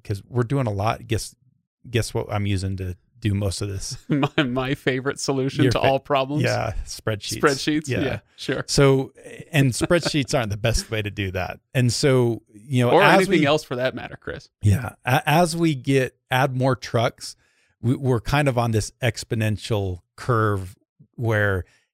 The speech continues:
Speaker 1: things are getting exponentially more complicated.
Speaker 2: Mm-hmm.
Speaker 1: Instead of that comp-,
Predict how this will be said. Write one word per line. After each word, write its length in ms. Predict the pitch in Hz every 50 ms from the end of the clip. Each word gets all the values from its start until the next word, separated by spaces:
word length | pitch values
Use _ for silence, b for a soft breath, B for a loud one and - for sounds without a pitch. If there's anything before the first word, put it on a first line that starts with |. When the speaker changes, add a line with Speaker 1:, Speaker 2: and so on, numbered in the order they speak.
| _ _
Speaker 1:
things 300 | - 123 117 113 107 113
are 180 | 131 - 117 107
getting 440 | 101 98 120 110 110 104 104 113 - _ -
exponentially 760 | 117 - - - - 117 110 107 104 95 - - 113 104 101
more 140 | 95 92 90
complicated. 680 | - - 107 90 80 - 90 - - - - - -
Speaker 2:
Mm-hmm. 340 | 151 143 123 113 120 120 117
Speaker 1:
Instead 280 | 113 - - 147 139 139
of 120 | 123 113
that 200 | 117 110 - _
comp-, 300 | - - 135 131 123